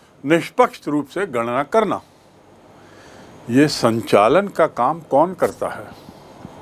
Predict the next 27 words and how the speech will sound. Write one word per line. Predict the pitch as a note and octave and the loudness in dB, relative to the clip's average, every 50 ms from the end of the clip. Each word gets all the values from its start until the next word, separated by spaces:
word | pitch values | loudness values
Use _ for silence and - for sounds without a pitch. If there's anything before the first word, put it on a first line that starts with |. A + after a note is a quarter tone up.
| - - - - - - - - - - - - - - | -20 -20 -20 -18 -16 -16 -16 -16 -16 -18 -18 -14 0 4
और | D3 C#3+ C#3 B2 | 4 4 4 6
वह | G#2+ B2 D3 F3 G3+ | 6 6 6 6 4
भी | F#3+ G3+ G#3+ A3+ A3+ - - - - - - - - - - - - - - - - - - - - - - - - - - - - - - - | 4 4 2 2 0 -4 -10 -18 -20 -20 -20 -20 -20 -20 -20 -20 -20 -20 -20 -20 -20 -20 -20 -20 -20 -20 -20 -20 -20 -20 -18 -18 -18 -2 2 4
निष्पक्ष | C#3+ E3 D#3 - - - G#3 G#3+ - - - | 4 4 4 2 0 2 2 0 0 -2 0
तभी | - - C3+ C3+ G3 B3 | 2 2 4 6 4 4
संभव | - - D#3 C#3+ C#3 C#3 C#3 C3 B2 A#2 C3 | 4 2 -2 -4 0 2 2 2 2 2 0
है | D#3+ G3+ F3+ B2+ G#2+ | 0 0 -2 -2 -2
जिसका | B2 D3+ C#3+ - - - G3 G#3 A3+ A#3+ A#3 - E3 | -2 -2 -2 -4 -2 0 4 4 4 4 2 -2 -4
इन | F3+ F#3+ G3 E3 - - | -4 -4 -6 -8 -8 -6
तीनों | F3 E3+ F3+ G3 A3+ A#3+ A3+ | -4 -2 0 2 2 4 2
अंगों | F#3+ F3 E3+ F3 G3 G3 | 2 0 0 0 0 0
से | F#3 - G#3+ G3 | 0 0 0 -2
सरोकार | - - - C#3+ D#3+ F3+ F3+ - D#3+ C#3+ C3 B2 A2 | 0 0 0 2 2 2 2 2 2 2 2 2 0
ना | G#2+ A2+ B2+ | -4 -4 -4
हो, | C3+ C3 D3+ E3+ F#3 - _ _ _ - - - - - | -4 -4 -6 -8 -10 -12 _ _ _ -20 -20 -16 -6 -2
तभी | - A#2+ D#3+ | 0 0 0
तो | F#3 - F#3+ | 0 0 0
निष्पक्ष | E3+ D#3 C#3 - - F#3+ F#3 - - - | 0 -2 -2 -2 -2 -2 -2 -2 -6 -10
होगा। | C#3+ A2 F#2+ - - - - - - - - - - - - - - - - - - - - - - - - - - - - - - - - - D3+ | -10 -10 -10 -12 -16 -20 -20 -20 -20 -20 -20 -20 -20 -20 -20 -20 -20 -20 -20 -20 -20 -20 -20 -20 -20 -20 -20 -20 -20 -20 -20 -20 -20 -12 0 4 4
यदि | F3 G#3 B3+ B3 | 6 6 6 4
संचालन | - - - E3 D3+ C#3 - C3+ B2 B2 C#3+ F3+ A#3 B3 A#3 | 4 4 2 2 2 2 2 4 4 4 4 4 2 0 0
करने | - - D3 C#3+ D#3 F#3 A3 A3+ | 0 2 2 2 2 0 -2 0
वाले | F#3+ E3 D#3+ E3 E3+ F3+ | 4 4 4 4 2 -2
का | F3 - F3 C#3+ A2+ | -4 -2 0 -2 0
हित | - B2+ F#3 A3 - - A2 - _ _ _ _ _ - | 2 2 2 2 2 -2 -16 -18 _ _ _ _ _ -6
इनमें | D#3 D3+ D#3 E3 F#3+ A3+ A#3 G#3+ | -4 -4 -2 -2 -2 -2 -2 -2
से | - - G#3 G#3 | 0 2 4 4